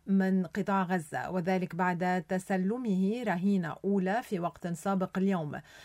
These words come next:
والرهائن المفرج عنهم في طريقهم إلى الأراضي الإسرائيلية برفقة قوات خاصة من الجيش وقوات الشباك، وسيخضعون لفحص طبي أولي لدى وصولهم.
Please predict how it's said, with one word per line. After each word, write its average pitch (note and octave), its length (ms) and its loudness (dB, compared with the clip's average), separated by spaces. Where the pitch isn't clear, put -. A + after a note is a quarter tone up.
والرهائن A#3+ 600 4
المفرج A3+ 600 0
عنهم F#3+ 600 2
في F#3+ 240 0
طريقهم F#3 640 0
إلى F3+ 240 -2
الأراضي F3+ 420 0
الإسرائيلية E3+ 760 -2
برفقة F3+ 720 -2
قوات F#3 600 -2
خاصة G3+ 480 -2
من F#3+ 180 -2
الجيش E3+ 560 -4
وقوات G3+ 560 2
الشباك، D#3+ 720 -4
وسيخضعون F#3 920 0
لفحص F3+ 420 -4
طبي D#3+ 520 -2
أولي G3+ 580 2
لدى D3+ 260 -4
وصولهم. D#3+ 800 -6